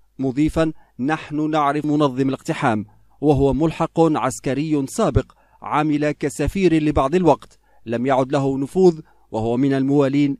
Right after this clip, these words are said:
لحكومة السراج، وهو نفس الشخص الذي كان يحاول الاستيلاء على مبلغ ثمانية ملايين يورو مجمدة منذ سنوات". كودرياشوف قصد رمضان الفرجاني.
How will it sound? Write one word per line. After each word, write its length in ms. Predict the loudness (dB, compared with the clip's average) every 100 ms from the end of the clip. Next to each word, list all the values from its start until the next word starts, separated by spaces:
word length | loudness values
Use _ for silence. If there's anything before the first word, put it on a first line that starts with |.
| -4
لحكومة 600 | -4 -4 -2 -2 -2 -6
السراج، 600 | -8 -6 -2 0 0 -2 -14 -20 -20 _
وهو 360 | -2 0 0 -2
نفس 260 | -2 -4
الشخص 460 | -4 -2 -4 -6 -16 -20 _ -10
الذي 340 | -4 -2 -2 -4
كان 360 | -2 -2 -2
يحاول 680 | -2 -4 -6 -4 -2 0 0
الاستيلاء 600 | 0 -4 -4 0 0 0 -6 _ _
على 320 | -6 -4 -2 -4
مبلغ 420 | -4 -4 -6 -4
ثمانية 640 | -2 -2 -2 -4 -4 -6 -4
ملايين 540 | -4 -2 -2 -4 -2
يورو 340 | 2 4 4 0 _ _
مجمدة 680 | -4 -2 0 0 0 -2 -4 _ _ -6
منذ 240 | -2 -2
سنوات". 600 | -2 -2 0 2 2 -2 -10 _ _
كودرياشوف 680 | -2 0 0 0 0 -2
قصد 540 | -2 -4 -4 -4 -4 -4 -4
رمضان 340 | -4 0 0 -2
الفرجاني. 600 | -6 -6 -4 -4 -4 -8